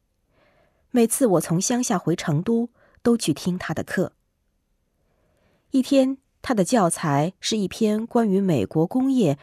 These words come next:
使用原子能的文章。罗教授解释了这篇文章后，易小姐从书上抬起头来，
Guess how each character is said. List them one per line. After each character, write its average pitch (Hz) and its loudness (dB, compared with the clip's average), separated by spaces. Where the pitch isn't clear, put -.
使 - -2
用 165 2
原 156 0
子 156 -2
能 127 -2
的 202 -2
文 127 -2
章。 156 -2
罗 214 2
教 240 4
授 202 4
解 165 2
释 190 -2
了 175 2
这 170 0
篇 185 -2
文 151 0
章 180 -2
后， 156 0
易 269 4
小 185 0
姐 143 0
从 147 0
书 180 -2
上 147 -2
抬 143 -4
起 - -6
头 113 -4
来， 147 -4